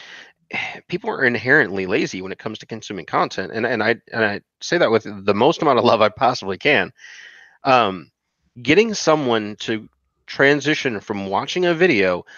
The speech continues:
to clicking a link in your description to purchase that box of toilet paper they're gonna buy anyway from Amazon and ensure that translates to an affiliate sale is like pulling teeth. Getting someone to click a link in your description of your video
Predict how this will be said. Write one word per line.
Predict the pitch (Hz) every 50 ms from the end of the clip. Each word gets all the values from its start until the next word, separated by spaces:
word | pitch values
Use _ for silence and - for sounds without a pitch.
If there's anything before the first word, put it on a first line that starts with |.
| - - _
to | - 110
clicking | - - - - 143 - - 170 170
a | 165 147
link | 139 151 143 107 -
in | - 110 107
your | 107 101
description | 98 90 - - 147 - - - 104 92 90 87 - _ - - - - _ _
to | - 107
purchase | - - - 165 - - 160 143 -
that | - - 110 117 120 117 110 - - - - _ _ _ _ _ _
box | - 120 139 156 - -
of | 127 107
toilet | - - 131 151 147 117
paper | - 113 98 - 98
they're | 98 98 101
gonna | 110 104 92 87 _ _ _ -
buy | 120 117 120 135 143
anyway | 139 139 151 131 101 98
from | 90 92 95 107
Amazon | 123 147 143 107 90 - 98 92 87 87 82 80 82 _ - - - - - - - _ -
and | 117 110 117
ensure | 113 104 98 - - - - 139 143 143 123 110
that | 117 120 127 127 - -
translates | - - 117 117 120 117 104 - 107 104 98 -
to | - - 110
an | 95
affiliate | 92 90 - _ - 120 120 123 123 117 110 -
sale | - - - 147 147 123 95 95 90 - - - - - - _ _
is | - 113 123
like | 117 110
pulling | - 117 107 95 90 87
teeth. | - 120 104 85 78 - - _ _ _ _ _ _ _ _ _ _ _ _ _ _ _ _ _ -
Getting | 151 156 180 170
someone | - 160 156 156 147 139
to | - - 98
click | - - - 151 147 -
a | 127
link | 131 135 - 131
in | 127
your | 120 110
description | 104 101 - - - 131 - - 120 107 104 -
of | - 110 101
your | 98 92
video | 87 104 98 98 98 95